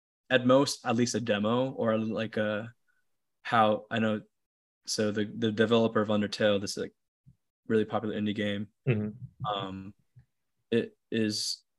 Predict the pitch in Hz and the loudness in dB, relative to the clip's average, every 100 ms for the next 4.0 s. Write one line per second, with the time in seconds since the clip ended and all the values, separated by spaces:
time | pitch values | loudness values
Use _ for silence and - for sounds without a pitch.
0 | _ - - 123 120 117 113 110 - 117 | _ -6 -2 2 2 2 0 -2 2 4
1 | 120 - 110 107 104 104 117 117 107 104 | 4 2 0 0 -2 2 2 2 -2 -2
2 | 104 117 104 107 - 131 120 95 71 - | -2 -2 -2 -2 2 2 2 -2 -10 -10
3 | - _ _ _ - 147 135 147 127 | -12 _ _ _ 0 2 6 6 4